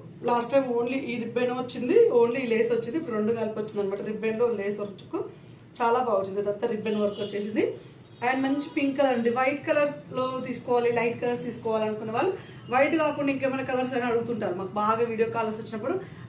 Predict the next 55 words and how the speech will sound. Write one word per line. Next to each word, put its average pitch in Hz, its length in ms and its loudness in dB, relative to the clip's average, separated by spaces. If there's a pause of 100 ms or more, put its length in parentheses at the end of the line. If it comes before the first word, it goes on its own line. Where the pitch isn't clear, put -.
(140)
ఆ - 20 4 (140)
వైట్ 247 240 0
లో 269 80 4
ఒకేసారి 247 420 0
ఏమో 226 300 -2
రెండు 220 120 0
మూడు 220 140 -2
ఉన్నాయి 220 300 -2
కదా, 226 140 -4
ఇప్పుడు 262 240 -2
ఇంకా 208 260 -2 (100)
వైట్ 220 280 -2
కాకుండా 226 260 -4
లైట్ 214 360 -4
కలర్స్, 208 280 0
లైట్ 202 340 -6
కలర్స్ 208 220 -4
అడుగుతారు. 185 300 -4
అట్లా 220 240 -6 (500)
లైట్ 269 400 2
కలర్స్ 247 280 -2
ఇష్టపడే 220 260 -4
వాళ్ళు 226 160 -2
హ్యాపీగా 208 300 0
పిక్ 208 260 -2
చేసుకోవచ్చు 208 440 0 (160)
ఎయిట్ 226 140 0
హండ్రెడ్ 214 260 0
అండ్ 233 140 -4
టెన్ 190 180 2
రూపీస్ 196 320 -4
లో. 359 60 4 (520)
And 269 220 4
నెక్ 262 180 0 (120)
ప్యాటర్న్ 269 320 2
లో 247 80 0
కూడా 285 240 2
హెవీ 233 180 2
ఎంబ్రాయిడరింగ్ 220 520 0
వర్క్ 202 160 -4
లేదు. 202 260 -2 (480)
And 269 160 0
మామూలుగా 277 280 2
అయితే 302 160 -2
ఈ 294 120 -2
లైట్ 254 200 -2
కలర్స్ 262 180 -6
ఇష్టపడే 247 360 -4
వాళ్ళు 233 180 0
ఏంటంటే 233 340 -2
ఎంబ్రాయిడరింగ్ 226 380 0
వర్క్ 208 120 -2
కూడా 220 140 0
ఉండొద్దు 185 380 -2
అనుకుంటారు. 180 380 -6